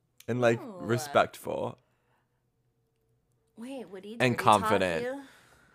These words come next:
Speaker 1: Oh, we didn't need dirty talk.
Speaker 2: It was so hot
Speaker 1: It was just like
Speaker 2: regardless.
Speaker 1: we were in the act.
Speaker 2: Oh my God.
Speaker 1: We were
Speaker 2: So
Speaker 1: lost in the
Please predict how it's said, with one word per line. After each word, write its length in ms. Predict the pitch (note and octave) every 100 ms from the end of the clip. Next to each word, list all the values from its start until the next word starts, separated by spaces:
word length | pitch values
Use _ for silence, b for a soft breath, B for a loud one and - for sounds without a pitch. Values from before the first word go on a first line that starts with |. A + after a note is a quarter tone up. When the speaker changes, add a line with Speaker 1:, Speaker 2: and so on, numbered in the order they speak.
| -
Speaker 1:
Oh, 160 | A#2
we 140 | A2 A#2+
didn't 200 | E3 C3
need 300 | B2 A2 G2
dirty 240 | F2+ D2
talk. 420 | D2 - - B2 -
Speaker 2:
It 80 | G#3
was 220 | G#3 G3+
so 260 | - E3 D#3+
hot 240 | D#3+ C#3+ C3+
Speaker 1:
It 60 |
was 120 | A2+ A#2
just 200 | C3 D3
like 240 | C3 B2+
Speaker 2:
regardless. 340 | A2+ F2+ G2+
Speaker 1:
we 140 | G2+ A2+
were 80 | A2
in 180 | G2+
the 80 | G#2
act. 560 | E2 C#2+ - - - - -
Speaker 2:
Oh 40 |
my 180 | G#3 G#3+
God. 420 | - E3 F#2+ -
Speaker 1:
We 120 | B2
were 100 | D#3+
Speaker 2:
So 80 | F3
Speaker 1:
lost 340 | E3 E3+ F3 -
in 120 |
the 100 | E3+